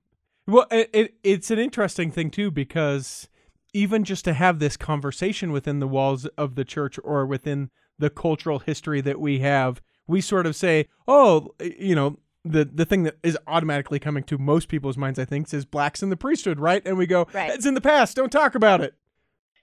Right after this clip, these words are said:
Speaker 2: Yeah,
Speaker 1: And
Speaker 2: I
Speaker 1: move
Speaker 2: know.
Speaker 1: along. And that's, th-, I mean,
Speaker 2: And
Speaker 1: that's
Speaker 2: that's
Speaker 1: not
Speaker 2: it.
Speaker 1: helpful. Yeah.
Speaker 2: Yeah. And so, a-, and that's the work we gotta do, right? 'Cause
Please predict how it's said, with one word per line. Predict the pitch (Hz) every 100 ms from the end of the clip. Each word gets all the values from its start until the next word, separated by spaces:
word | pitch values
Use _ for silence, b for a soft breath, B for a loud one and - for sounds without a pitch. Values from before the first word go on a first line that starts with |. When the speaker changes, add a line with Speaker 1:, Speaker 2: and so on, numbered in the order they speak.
| _ -
Speaker 2:
Yeah, | 185 170 156 160
Speaker 1:
And | 165
Speaker 2:
I | 185
Speaker 1:
move | 220
Speaker 2:
know. | 262 214
Speaker 1:
along. | 220 165
And | 147
that's, | 156 160 - - - _ 175
th-, | -
I | 147
mean, | 151
Speaker 2:
And | 220 240
Speaker 1:
that's | -
Speaker 2:
that's | -
Speaker 1:
not | -
Speaker 2:
it. | 165
Speaker 1:
helpful. | 185 - 127 -
Yeah. | - - _ _ _ _ _ -
Speaker 2:
Yeah. | 247 247 233 -
And | 254 247 226
so, | - 240 226 226 226 - _ _ -
a-, | - - _ -
and | 220
that's | 247 254
the | - 240
work | 226 220
we | 202
gotta | 190 180 175
do, | 185 165 156
right? | 170 180 -
'Cause | - 220 190